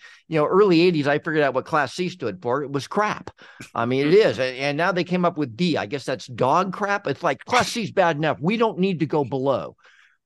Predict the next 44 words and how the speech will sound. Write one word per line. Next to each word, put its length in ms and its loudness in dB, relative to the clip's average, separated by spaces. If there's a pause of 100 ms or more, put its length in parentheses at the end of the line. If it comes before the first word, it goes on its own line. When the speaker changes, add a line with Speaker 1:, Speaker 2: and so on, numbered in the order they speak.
Speaker 1:
Um, 460 -2 (400)
and 160 -4
so 340 2
we 220 -2
moved 240 -4
out 160 -2
of 80 -6
that. 220 -4 (100)
And 120 -4
it's 140 -6
like, 180 0
wow. 440 2 (1500)
Nobody 360 2
moved 340 0
into 240 -2
one 160 2
of 60 -2
my 80 -2
properties 360 -4
in 60 -2
the 60 0
early 120 2
days 280 0
like, 200 -4
"Wow, 440 0
this 220 -10
is 160 -8
it, 180 0
Mike. 400 -4 (200)
The, 200 -6
the, 280 0
the 140 0
rental 420 0
home 320 -2
of 140 -2
our 160 -2
dreams. 480 -8
We're 140 4
gonna 160 2
be 140 2
here 120 2
for 140 -4
thirty 240 -2
years." 360 -2